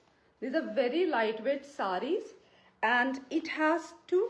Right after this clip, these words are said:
kind of zari has been used to weave this sari. So look at the pallu of the sari. First, let me show you the pallu of the sari. Okay,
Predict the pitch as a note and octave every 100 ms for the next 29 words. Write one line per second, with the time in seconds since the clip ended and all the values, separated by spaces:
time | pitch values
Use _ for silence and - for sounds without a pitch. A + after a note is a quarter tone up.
0 | - E4 D4 C#4 D4+ A#3+ B3+ A3+ C4+ E4
1 | D4+ A#3+ G#3+ B3+ B3+ A#3 F3+ G#3 G3+ G#3+
2 | - - - _ _ _ _ _ - D4
3 | B3 G#3+ C#4 D4+ G#3+ G3+ G3 - F#3+ D3+
4 | - - _ _ _ - C4 A3+ A3+ -
5 | _ _ _ _ - C#4+ E4 D4 E4 -
6 | C4+ B3 C4+ E4 A#3+ F#3 E3 - D3+ -
7 | - - C#4 C#4 A#3 C4 D#4 C4+ C4 D4+
8 | D#4 E4 G#3+ A3 C#4 D4+ - G3 G3+ -
9 | F3 F3 D#4+ - - _ _ _ _ _
10 | _ _ A3+ A#3 D4+ F#4+